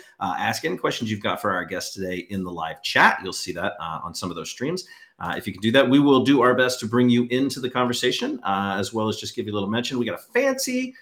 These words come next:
new tool that allows us to just put, put an overlay up there that says who said what, uh, on the side. So we'll do our best to acknowledge that and say hello. I wanna jump right in today because we've got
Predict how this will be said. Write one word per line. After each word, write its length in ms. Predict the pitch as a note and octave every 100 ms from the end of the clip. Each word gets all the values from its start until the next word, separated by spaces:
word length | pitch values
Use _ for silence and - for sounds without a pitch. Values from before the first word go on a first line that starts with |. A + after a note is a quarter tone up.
| _ -
new 200 | F#3 G#3+
tool 440 | G#3+ A3+ A3 G#3+
that 80 | F#3
allows 380 | D3+ D#3 E3 E3
us 180 | F3 E3
to 260 | C#3 B2+ B2
just 280 | E3+ E3 -
put, 280 | F3+ E3+
put 180 | - F#3
an 80 | D#3+
overlay 420 | D#3+ D3+ B2+ A#2+
up 140 | A#2 -
there 160 | A2+
that 160 | G#2+ G#2
says 240 | A2 G#2
who 100 | A#2
said 320 | A#2+ A2+ G2+
what, 260 | E2 G2 - _ - _
uh, 100 | F#2+ G2
on 80 | G#2
the 80 | G2
side. 300 | G#2+ D#2+ -
So 100 | G2
we'll 140 | G#2+
do 120 | G#2+
our 120 | G2+
best 260 | G2 G2 -
to 60 | F#2+
acknowledge 400 | E2+ F#2+ F#2 -
that 160 | F2
and 100 | E2+
say 140 | F#2 E2+
hello. 280 | F2 E2 -
I 60 |
wanna 160 | B2 C3
jump 240 | C#3+ C#3+
right 160 | B2 A2+
in 100 | A#2
today 260 | A2+ G2+
because 340 | F#2+ F#2 F#2+ -
we've 140 | -
got 260 | A2+ A2